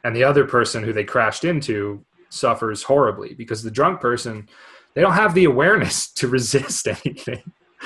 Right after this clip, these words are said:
right? So any malefic, Saturn, Mars, but also I would say the sun, the waning moon, you know, and even Mercury if Mercury's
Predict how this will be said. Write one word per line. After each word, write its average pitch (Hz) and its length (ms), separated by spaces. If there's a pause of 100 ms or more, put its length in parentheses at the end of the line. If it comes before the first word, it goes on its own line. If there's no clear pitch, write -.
(360)
right? 123 320 (420)
So 165 320
any 202 300
malefic, 143 560 (100)
Saturn, 151 560
Mars, 123 400
but 110 160
also 117 520
I 101 120
would 107 160
say 107 160
the 101 100
sun, 117 640 (140)
the 95 80
waning 101 420
moon, 127 680
you 110 100
know, 107 240
and 107 140
even 113 260
Mercury 110 540
if 104 140
Mercury's 101 760